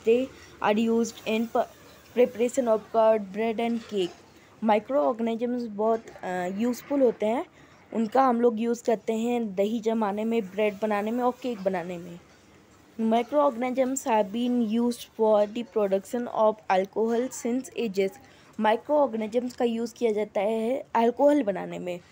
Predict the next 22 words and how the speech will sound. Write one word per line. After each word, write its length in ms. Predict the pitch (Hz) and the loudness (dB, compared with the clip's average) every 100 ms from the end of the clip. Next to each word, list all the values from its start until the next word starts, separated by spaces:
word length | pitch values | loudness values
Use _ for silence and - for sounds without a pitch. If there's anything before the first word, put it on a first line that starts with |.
| - - - - | -20 -20 -20 -10
हम्म, 260 | 202 208 185 - 202 | -6 -6 -8 -14 -6
बहुत, 400 | 202 233 226 - - | 2 4 2 0 -6
अ, 200 | 185 190 | -4 -2
सदियों 420 | 277 233 254 240 | 0 2 2 0
से। 200 | - 165 - - - - - - - - _ _ - - - - - - - - - - 226 | 0 -12 -14 -20 -20 -20 -20 -20 -20 -20 _ _ -20 -20 -20 -20 -20 -20 -20 -20 -20 -12 -6
They 320 | 202 240 294 - | 0 2 2 4
are 140 | 285 | 2
used 380 | 262 277 277 240 | 4 2 2 0
in 260 | - 254 247 | -2 -2 0
cleaning 500 | 269 247 254 285 - - - - - - _ _ - | 0 0 0 -2 -6 -16 -20 -20 -20 -20 _ _ 0
up 220 | 233 226 226 - | 4 4 2 0
of 120 | 226 | 0
the 220 | 214 262 - | 2 -2 2
environment। 640 | 240 233 233 233 226 247 - | 4 4 4 4 2 0 2
For 320 | 226 - 233 | 2 4 2
example, 500 | 214 208 196 226 240 240 | 2 0 2 0 0 0
the 80 | 254 | 2
organic 460 | 226 214 226 262 254 | 2 2 0 0 0
wastage, 440 | 233 220 233 233 196 | -2 -2 0 0 2
vegetable 560 | 208 196 - 233 254 - 220 | 0 -2 -8 -2 -2 -2 -6
peels, 360 | 220 220 - 202 | -4 -4 -4 -2
remain 400 | 196 196 190 | -2 0 -2